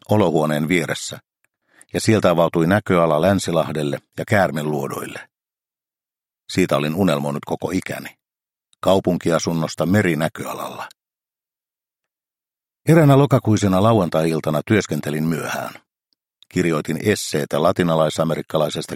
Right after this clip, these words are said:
kirjallisuudesta. Olin luvannut sen eräälle aikakauslehdelle. Työotsikko kuului Borgesista Bolañoon. Halusin vetää yhteyksiä noiden kahden välille, mutta olin lukenut liian vähän Bolañoa,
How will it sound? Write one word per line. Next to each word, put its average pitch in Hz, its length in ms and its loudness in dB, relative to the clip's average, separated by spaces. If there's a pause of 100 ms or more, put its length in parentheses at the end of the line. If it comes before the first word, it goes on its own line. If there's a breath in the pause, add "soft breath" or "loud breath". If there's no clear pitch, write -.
kirjallisuudesta. 73 800 -4 (720 loud breath)
Olin 104 260 4
luvannut 107 340 4
sen 101 140 2
eräälle 95 360 4
aikakauslehdelle. 69 920 -2 (800)
Työotsikko 90 640 2
kuului 82 540 2 (360)
Borgesista 98 720 2
Bolañoon. 78 760 0 (1080)
Halusin 90 360 0
vetää 85 260 0
yhteyksiä 76 580 -2
noiden 78 300 -2
kahden 76 360 -2
välille, 73 380 -6 (640)
mutta 90 200 -2
olin 80 180 0
lukenut 73 360 -4
liian 76 260 -2
vähän 73 220 -2
Bolañoa, 78 580 -2